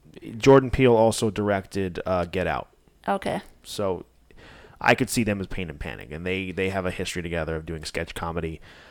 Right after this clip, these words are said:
Speaker 1: So I could see them being Pain and Panic. That's, that's an interesting choice. Um, I think we both agree Tom Holland would be good as young Hercules. Another one that would be really good for, I think, for older Hercules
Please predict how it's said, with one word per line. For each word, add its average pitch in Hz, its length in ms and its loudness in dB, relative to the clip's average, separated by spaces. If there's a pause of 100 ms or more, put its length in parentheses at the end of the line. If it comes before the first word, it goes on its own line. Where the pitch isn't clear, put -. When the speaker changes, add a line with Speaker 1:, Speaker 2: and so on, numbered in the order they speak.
(120)
Speaker 1:
So - 160 -4
I 101 80 2
could 101 120 -4
see 104 180 -4
them 92 180 -4
being 85 240 -8
Pain 76 180 -10
and 73 80 -14
Panic. 73 300 -12
That's, 82 280 -12
that's 87 240 -10
an 85 60 -18
interesting 64 300 -18
choice. - 340 -14 (480)
Um, 104 560 0 (800)
I 120 60 0
think 180 120 2
we 202 60 4
both 180 180 4
agree 120 240 0
Tom 143 280 2
Holland 131 260 2
would 110 100 -2
be 101 100 -4
good 92 440 -4
as 85 240 -6
young 90 260 -4
Hercules. 67 640 -12 (1120)
Another 120 460 6
one 113 220 4
that 92 80 -6
would 85 100 -10
be 85 80 -8
really 82 220 -8
good 71 320 -8 (400)
for, - 180 -6 (160)
I 123 80 0
think, 127 180 -2
for 113 160 -2
older 107 300 0
Hercules 73 640 -10